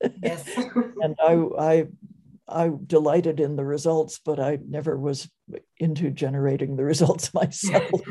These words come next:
Speaker 2: <laughs>
Speaker 1: And he was the one with all the connections and contacts and correspondence with, uh, with genealogists and so on. So, um, I've, I've followed more into more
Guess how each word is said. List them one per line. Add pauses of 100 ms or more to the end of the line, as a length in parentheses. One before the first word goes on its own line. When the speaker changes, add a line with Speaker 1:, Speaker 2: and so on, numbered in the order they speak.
(160)
Speaker 2:
<laughs>
Speaker 1:
And
he
was
the
one
with
all
the
connections
and
contacts
and (580)
correspondence
with,
uh, (160)
with
genealogists
and
so
on. (760)
So,
um, (600)
I've, (120)
I've
followed
more
into
more